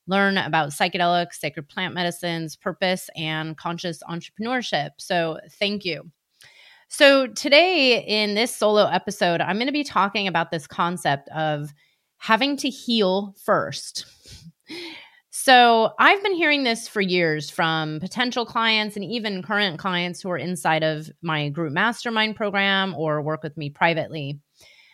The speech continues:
where very often they feel this need to have to fully heal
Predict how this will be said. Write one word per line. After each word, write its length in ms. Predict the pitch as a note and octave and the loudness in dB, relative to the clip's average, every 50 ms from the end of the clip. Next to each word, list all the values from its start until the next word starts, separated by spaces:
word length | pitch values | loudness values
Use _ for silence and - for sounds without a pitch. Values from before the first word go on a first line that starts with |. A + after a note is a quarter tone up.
| _ _ _ _ - | _ _ _ _ 2
where 360 | G#3+ A3+ A#3 A3+ A3+ A3+ G3+ | 4 6 6 6 6 4 2
very 340 | G3 G3 A#3+ B3 C4+ C#4+ - | 2 2 4 4 6 6 6
often 680 | - A3 A#3+ C4 C4+ C#4 - C#4+ C#4 C4+ C4 B3+ B3 G#3 - - F#3+ | 6 6 4 4 4 2 0 0 0 0 0 -2 -4 -4 -6 -6 -4
they 200 | F#3+ A3 G#3+ G#3+ | 0 0 0 0
feel 400 | G#3+ - - A#3+ A#3+ B3 B3 B3 | 0 -4 -4 -2 0 0 0 0
this 200 | A#3 B3 A3 - | 0 -2 -2 -2
need 460 | A3+ G#3 G3+ G3+ G3+ G3+ G3+ F3+ - | -4 -2 0 0 0 0 0 -2 -4
to 480 | - - G#3+ F#3+ F#3+ F#3 F3+ F3+ F3 - - - | -6 -2 0 0 0 0 0 -2 -2 -4 -6 -10
have 400 | - - A3+ A3+ A#3+ B3+ - - | -6 0 0 2 2 0 -2 -6
to 380 | - A#3+ A3+ A3+ G#3+ G3+ G#3+ - _ _ _ | -8 -6 -4 -2 -2 -4 -4 -6 _ _ _
fully 580 | - - - - D4+ E4+ E4+ E4 D#4+ C#4+ C4+ B3 | -20 -10 -4 -2 -2 0 0 0 0 -2 -2 -4
heal 760 | - - - C4+ C#4+ C4+ G3+ F3 D#3+ D#3 D#3 E3+ G3+ G#3+ | -6 -8 -6 -4 -2 0 0 0 0 0 0 -2 -2 -4